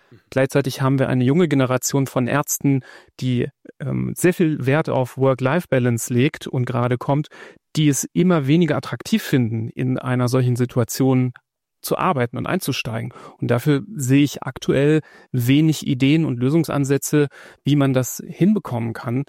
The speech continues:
Speaker 2: diese Versorgungsstruktur dann doch irgendwie aufrechtzuerhalten, vielleicht sogar wieder zu verbessern, weil wir aus meiner Sicht sehenden Auges auf wirklich eine Krisensituation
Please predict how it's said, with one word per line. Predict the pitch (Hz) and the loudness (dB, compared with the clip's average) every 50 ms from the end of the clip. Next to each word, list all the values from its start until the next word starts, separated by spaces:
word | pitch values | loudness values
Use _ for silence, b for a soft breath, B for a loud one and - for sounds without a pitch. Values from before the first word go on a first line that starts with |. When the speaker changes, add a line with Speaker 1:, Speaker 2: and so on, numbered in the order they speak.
| B B B B B - | B B B B B -6
Speaker 2:
diese | - 147 151 143 147 147 143 131 | -2 0 2 4 4 4 4 2
Versorgungsstruktur | 123 - 143 123 127 123 139 143 151 143 - - - 139 - - - - 147 143 139 135 135 | 0 -2 -2 0 2 0 0 0 -2 -4 -4 -4 -6 -8 -8 -8 -8 -2 2 2 4 2 2
dann | - - 127 123 | 0 -2 0 0
doch | 156 - - | 0 0 0
irgendwie | 151 160 147 147 151 117 | 0 0 2 2 2 2
aufrechtzuerhalten, | 135 170 - - 156 - - 143 127 127 127 131 | 2 0 0 0 -2 -2 0 0 0 0 0 -2
vielleicht | - - 131 127 131 - | -4 -4 -2 -2 -2 -2
sogar | - 143 123 131 123 127 | -2 -2 0 0 0 0
wieder | 127 127 127 | -2 -4 -4
zu | - - 120 | -4 -4 -8
verbessern, | - - 123 120 143 156 - - 120 120 135 B B B B B B B B B | -4 -4 -2 0 0 -2 0 -2 -4 -4 -4 B B B B B B B B B
weil | B - 127 127 123 127 120 120 | B -4 -2 0 2 2 0 0
wir | 123 127 131 131 127 127 127 123 _ | 0 2 4 4 4 4 2 -2 _
aus | - - 135 117 - | -6 -6 -4 -2 0
meiner | 117 139 190 220 | 0 2 2 2
Sicht | 185 185 190 170 - - | 2 0 -2 -2 -2 0
sehenden | 160 175 185 185 165 143 | 2 2 2 2 0 0
Auges | - 131 147 175 175 156 - | 0 0 0 0 0 -2 -4
auf | - - - | -4 -4 -4
wirklich | - - - 156 - - | -4 -4 -4 -4 -2 -2
eine | 139 | -4
Krisensituation | - - - 160 160 165 147 147 143 - - 139 135 - - - 143 135 135 135 139 135 | -4 -2 -4 -2 0 0 0 0 0 -2 0 -2 -2 -2 -2 0 0 2 2 2 0 -2